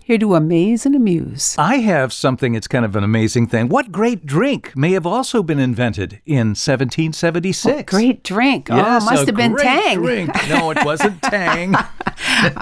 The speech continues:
Speaker 1: all
Speaker 2: <laughs> The,
Speaker 1: right.
Speaker 2: it's not a
Speaker 1: Yep.
Speaker 2: beer. It's a, uh, it's a mixed drink.
Speaker 1: A mixed drink, really? Okay, well, I'll say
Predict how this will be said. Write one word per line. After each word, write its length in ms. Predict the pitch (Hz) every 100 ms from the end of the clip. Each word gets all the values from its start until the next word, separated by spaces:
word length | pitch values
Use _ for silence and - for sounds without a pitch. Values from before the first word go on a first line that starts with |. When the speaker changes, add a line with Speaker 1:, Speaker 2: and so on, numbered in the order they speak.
| -
Speaker 1:
all 580 | 175 180 180 180 185 226
Speaker 2:
<laughs> 0 |
The, 60 |
Speaker 1:
right. 260 | 233 185 185
Speaker 2:
it's 140 | 180 160
not 180 | 190
a 60 | 285
Speaker 1:
Yep. 80 | 285
Speaker 2:
beer. 280 | 233 196 262
It's 260 | 202 -
a, 300 | 185 180 170
uh, 200 | 156 147 -
it's 180 | 135 -
a 40 | 233
mixed 420 | 226 - - -
drink. 420 | 139 131 170 - -
Speaker 1:
A 80 | 202
mixed 440 | 202 440 - -
drink, 380 | - 190 147 -
really? 540 | 277 480 415 156 151 - - - -
Okay, 540 | 185 175 254 - 185
well, 500 | 165 170 170 330 381 -
I'll 180 | 196 240
say 540 | - 247 240 233 240